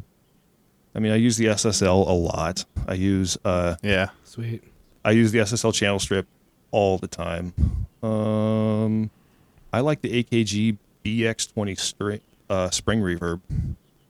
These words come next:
Speaker 2: That's,
Speaker 3: Ooh.
Speaker 2: that is a bit of a deep cut there. That, yeah, I don't know if I've ever actually really spent time with, I use the, that E M T one forty pretty much on everything, but I
Speaker 1: Yeah.
Speaker 2: haven't actually tried that spring.
Speaker 1: I use the one forty a lot as well,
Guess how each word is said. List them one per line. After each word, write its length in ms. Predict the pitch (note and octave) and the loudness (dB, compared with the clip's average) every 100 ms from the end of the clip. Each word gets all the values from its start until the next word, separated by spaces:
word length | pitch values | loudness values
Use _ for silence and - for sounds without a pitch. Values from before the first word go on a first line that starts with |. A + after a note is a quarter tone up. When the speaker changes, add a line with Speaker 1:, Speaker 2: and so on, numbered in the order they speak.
| _ _ _ _ _ _ _ _ _ _ - | _ _ _ _ _ _ _ _ _ _ -2
Speaker 2:
That's, 260 | G#2 G3+ E3 | 0 2 6
Speaker 3:
Ooh. 40 | |
Speaker 2:
that 180 | C#3+ G3 | 6 8
is 120 | D4 | 6
a 60 | D3+ | 6
bit 160 | A#2 | 6
of 80 | G#2+ | 4
a 60 | G#2+ | 2
deep 240 | G#2 - | 0 2
cut 200 | G#2 F#2+ | 2 4
there. 140 | G2+ | 4
That, 160 | G#2 G#2+ | 4 4
yeah, 240 | C3 A2+ | 6 8
I 20 | A#2 | 8
don't 120 | D3 | 6
know 100 | C#3 | 4
if 100 | C#3 | 6
I've 140 | C3+ | 4
ever 220 | C3+ C3 | 4 2
actually 260 | C3+ - C3 | 2 2 -2
really 180 | B2 A#2+ | 0 -2
spent 240 | - B2 | -2 -2
time 120 | - | 0
with, 100 | A2+ A2 | 0 4
I 100 | C#3 | 6
use 200 | D3 A#2+ | 6 6
the, 300 | A#2+ A2 F#2+ | 4 4 2
that 220 | A2 G#2 | 0 0
E 80 | G#2+ | 0
M 100 | G2+ | -2
T 140 | - | -2
one 160 | F#2+ F2+ | -2 -4
forty 300 | - G#2+ B2 | -4 -2 -2
pretty 220 | - E3 | 0 2
much 220 | E3+ E3+ | 2 2
on 100 | E3+ | 2
everything, 380 | E3+ F3 - E3 | 2 0 0 4
but 100 | A2+ | 6
I 40 | |
Speaker 1:
Yeah. 80 | G#2+ | 8
Speaker 2:
haven't 160 | C3+ D#3 | 6 4
actually 240 | D3 F3+ | 2 0
tried 220 | - C3+ | 2 2
that 120 | G#2+ F2 | 2 0
spring. 380 | - A2+ F2 F2 _ _ - - | -2 -2 -2 -6 _ _ -20 -2
Speaker 1:
I 80 | C#3+ | 2
use 280 | F3 F#3+ E3+ | 6 6 6
the 120 | D3+ | 6
one 240 | C3 C3+ | 8 8
forty 340 | B2+ B2 B2 B2+ | 6 2 2 4
a 80 | A2 | 6
lot 320 | G2+ G#2+ - | 6 6 4
as 160 | A#2 F2+ | -2 -2
well, 400 | F#2 G2 D3 C#3+ | 2 2 2 -4